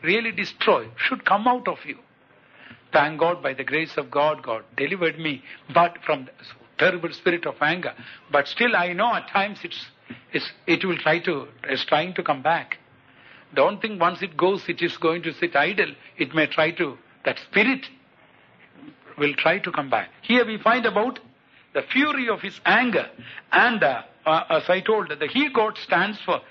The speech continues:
is a, a Greece, a Greek empire, and the horn is standing for Alexander the Great, the first, um, king of Greek.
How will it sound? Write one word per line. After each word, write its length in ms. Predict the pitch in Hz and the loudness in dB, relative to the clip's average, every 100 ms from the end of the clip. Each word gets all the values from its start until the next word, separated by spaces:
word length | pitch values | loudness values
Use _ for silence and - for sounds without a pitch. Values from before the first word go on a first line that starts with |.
| - - | -14 -2
is 140 | 180 170 | 0 2
a, 180 | 127 - - - _ | 2 -2 -20 -20 _
a 160 | 165 143 156 | 2 2 -4
Greece, 280 | 143 233 214 - | 2 2 2 -6
a 120 | 160 - | -8 -4
Greek 300 | 185 262 - | 0 0 2
empire, 440 | 180 143 160 180 - - _ - - | 0 4 2 2 -4 -20 _ -20 0
and 220 | 165 175 | 2 4
the 80 | - | 2
horn 520 | - - 262 202 233 240 _ _ _ _ _ _ - - - - | 2 4 4 2 -4 -12 _ _ _ _ _ _ -20 -20 -12 -2
is 220 | 156 156 - - _ - _ | -2 -2 -10 -20 _ -20 _
standing 440 | - - 160 185 180 | -6 2 2 2 -2
for 200 | - 156 - | 2 2 2
Alexander 600 | 143 170 175 - 214 190 170 | 0 0 0 2 2 2 -2
the 60 | 151 | -4
Great, 400 | 165 196 214 - - - - | 0 0 0 -10 -18 -20 -6
the 80 | - - | -6 -2
first, 440 | - 226 - - - _ _ _ - - - - | 2 2 2 -14 -16 _ _ _ -20 -20 -20 -2
um, 420 | 131 135 123 127 156 - | 2 2 0 -6 -14 -6
king 200 | - 220 | -2 2
of 180 | 190 151 | 0 0
Greek. 340 | 190 202 - | -2 -2 -2